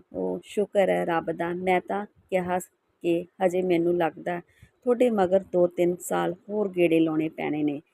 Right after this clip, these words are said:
ਤੇ ਫਿਰ ਮੈਂ ਆਪਣੇ ਬੱਚਿਆਂ ਨੂੰ ਲੈ ਕੇ ਵੀ ਤੁਹਾਡੇ ਮਗਰ ਹੀ ਘੁੰਮਣਾ, ਘੁੰਮੀ ਜਾਣਾ ਸੀ।" ਹੱਸਦੀ ਹੋਈ ਉਹੀ ਕੁੜੀ ਵੀ ਅੱਗਿਓਂ ਹੱਸਣ ਲੱਗ ਜਾਂਦੀ ਹੈ। "ਅੱਛਾ ਜੀ, ਕਿੰਨਾ ਕੁ ਟਾਈਮ ਹੋ ਗਿਆ ਮੇਰੇ ਮਗਰ ਘੁੰਮਦਿਆਂ ਨੂੰ?" "ਕਹਿ ਤਾਂ ਇੱਦਾਂ ਰਹੇ ਹੋ ਜੋ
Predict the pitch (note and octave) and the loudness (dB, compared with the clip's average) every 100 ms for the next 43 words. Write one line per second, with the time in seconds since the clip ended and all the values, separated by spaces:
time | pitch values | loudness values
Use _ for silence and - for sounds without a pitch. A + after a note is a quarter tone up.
0 | _ A#3+ - A3 G#3 G#3 F#3+ - F3+ F3 | _ -8 2 2 4 0 -2 -4 -6 -2
1 | F3 F3+ F3 - F3 F3 F3 E3 E3 E3+ | -2 -2 -4 -2 0 0 2 2 0 -4
2 | E3 - G3 F3+ F3 E3+ D3+ D#3+ D#3+ E3+ | -6 -4 -4 -2 0 0 0 -2 -2 -4
3 | - F#3+ F#3 E3 D#3+ - _ A3 G3 E3+ | -6 -6 -2 0 -2 -6 _ -2 4 4
4 | D#3+ D3 C3+ C3+ _ _ - F3 D#3 - | 2 -2 -4 -6 _ _ -8 -4 -4 -4
5 | _ _ _ _ - A3 G#3+ G#3 A#3+ A#3 | _ _ _ _ 0 0 0 -2 -2 0
6 | F#3 F3+ G3+ G3+ A3 A#3 G3 F#3+ F3 F3 | 0 -2 -4 -2 0 0 0 0 0 0
7 | F3 - - F#3 F3+ F#3 F#3+ F#3 - E3+ | -4 -6 -8 -2 0 0 -4 -6 -2 0
8 | E3 D3 D#3 D#3 C#3 D3 D#3 C3+ - _ | 0 -2 -6 -6 -4 -4 -6 -10 -16 _
9 | - G#3+ - A3+ G3+ F#3+ F#3 _ - A3 | -6 -6 -2 0 0 -2 -8 _ -6 -2
10 | A#3 A#3 B3 G#3+ G3 F#3+ G3 F#3 F3 F3+ | -2 -4 -8 -2 0 0 0 0 0 2
11 | F3 F3 F3 E3+ D#3+ E3+ - G#3 G3 E3+ | 4 4 4 2 -2 -6 -6 -4 -2 -2
12 | D#3+ D#3+ F3 _ _ _ _ G#3 F#3 F#3 | -2 -2 -4 _ _ _ _ 2 2 2
13 | F#3 F#3 - - F#3 E3+ F#3 E3+ F3 F3+ | -4 -6 -8 -4 -4 0 2 2 4 4
14 | F3+ F3 F3 F3 | 2 0 0 0